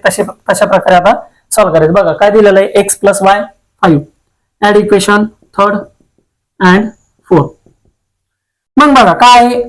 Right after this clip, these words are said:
x plus y, x plus y is equals to five आणि x minus y is equals to one. मग याची बेरीज करतो आपण, बेरीज करतो म्हणल्यावर काय होणार आहे, टू एक्स आणि हे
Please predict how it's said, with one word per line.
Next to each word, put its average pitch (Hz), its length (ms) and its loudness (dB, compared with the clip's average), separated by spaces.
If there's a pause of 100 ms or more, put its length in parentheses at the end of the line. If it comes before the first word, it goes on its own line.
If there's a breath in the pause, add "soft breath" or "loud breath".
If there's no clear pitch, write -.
x 240 280 -2
plus 190 260 0
y, 185 140 0 (380)
x 214 180 -6
plus 196 240 0
y 202 160 2
is 185 100 0
equals 185 280 -2
to - 100 -4
five 147 320 -6 (400)
आणि 190 200 0 (180)
x - 220 -4
minus 202 340 -2
y 196 160 2 (200)
is 160 140 2
equals 160 240 -4
to 196 140 0
one. 147 140 0 (420)
मग 285 180 2
याची 240 180 2
बेरीज 240 380 2
करतो 226 200 0
आपण, 165 240 2
बेरीज 214 280 2
करतो 233 240 -2
म्हणल्यावर 214 280 0
काय 226 100 2
होणार 214 200 0
आहे, 208 80 2 (120)
टू 226 80 2
एक्स - 360 0
आणि 180 140 4
हे 226 120 4